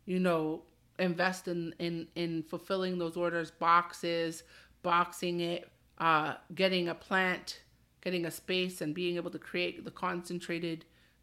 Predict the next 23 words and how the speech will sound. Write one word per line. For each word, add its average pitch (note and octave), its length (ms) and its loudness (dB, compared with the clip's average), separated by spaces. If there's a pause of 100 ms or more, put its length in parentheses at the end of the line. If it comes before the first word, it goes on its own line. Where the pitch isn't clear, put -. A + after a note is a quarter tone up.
juice F3 360 -2 (140)
and F3+ 320 4
the F3+ 80 -2
lemonade. F3 540 0
They F#3 80 0
were F#3+ 80 0
even F3+ 240 -2
able F3 200 -4
to E3 100 -10
go E3+ 160 -4
into E3 100 -6
frozen F#3 540 -2
lemonade. F3+ 420 -2 (280)
They F#3 100 -2
got F#3+ 180 4
that F#3 180 6
many F#3 200 0
orders. F#3 400 0
They F#3+ 80 -2
got F#3 200 0
some E3 120 -6
corporate G3 500 0
orders. F#3 560 0